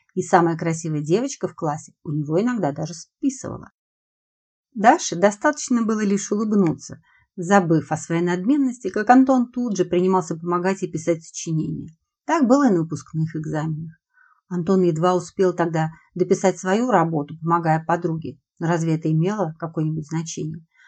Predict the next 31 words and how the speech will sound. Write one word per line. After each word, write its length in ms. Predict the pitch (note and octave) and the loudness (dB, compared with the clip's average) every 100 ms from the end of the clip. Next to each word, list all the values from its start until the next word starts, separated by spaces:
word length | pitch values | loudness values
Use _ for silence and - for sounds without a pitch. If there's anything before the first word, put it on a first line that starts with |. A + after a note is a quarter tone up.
| _ | _
После 320 | - D4 D4 B3 | 0 2 2 0
экзамена 400 | B3 D#4 B3 D3+ | 2 2 2 2
в 100 | - | -2
том 180 | G#3 | -2
самом 360 | G3+ A3 G#3 G3+ | 0 0 0 -2
клубе, 400 | G#3 A#3+ B3+ D#3+ | -2 -4 -2 -2
где 340 | E3+ D#3+ E3+ | -2 -4 -2
он 80 | E3+ | 0
еще 200 | E3 F3+ | 0 0
мальчиком 500 | F3 E3 D#3 - D3+ | 2 2 0 -8 -12
смотрел 360 | - E3+ E3 D#3 | -4 -2 -2 -2
новогоднюю 500 | D#3 D#3 D#3+ C#3+ D3+ | -2 -2 -2 -4 -6
сказку, 560 | - A#3 C4 - D4+ _ _ - | -4 -4 -4 -8 -14 _ _ -4
намечались 680 | D#3+ C#3+ - A3+ B3 A#3+ - _ _ - | -2 -2 -2 -2 -2 -8 -20 _ _ -6
грандиозные 840 | F3+ F3 D#3 D3 E3 F3 D#3+ D#3+ E3 | -2 0 0 -2 -4 -2 -2 -4 -4
танцы. 560 | D3 D#3 C#3 - - - _ _ | -8 -8 -12 -20 -20 -20 _ _
Веселые, 560 | - E3 A#3+ C4+ G#3+ F#3+ | -10 -4 0 0 2 2
шумные, 640 | F3+ - B3+ G3+ E3 D#3+ D#3+ | 0 -2 0 0 0 -4 -4
пьянящие 640 | G3 C4 C#4+ C#4 G#3 E3 | 0 2 0 -4 -6 -2
танцы, 560 | F3+ E3+ D#3+ D#3+ D#3+ _ _ | 0 0 -4 -8 -16 _ _
куда 220 | F3 E3 | -2 2
можно 220 | E3 D#3 D#3+ | 2 2 0
было 160 | D#3 | -2
прийти, 340 | D3 D#3 - B2 | -2 -4 -2 -4
как 200 | D3 - | -6 -10
в 100 | - | -6
кино, 320 | C#3+ E3+ A#3 | -2 -2 -2
под 200 | - D#3 | -4 -4
руку 220 | D#3 F#3 | -2 -2
с 60 | G3+ | -2
девушкой. 540 | A#3 E3+ - - D3+ | -2 -2 -6 -20 -20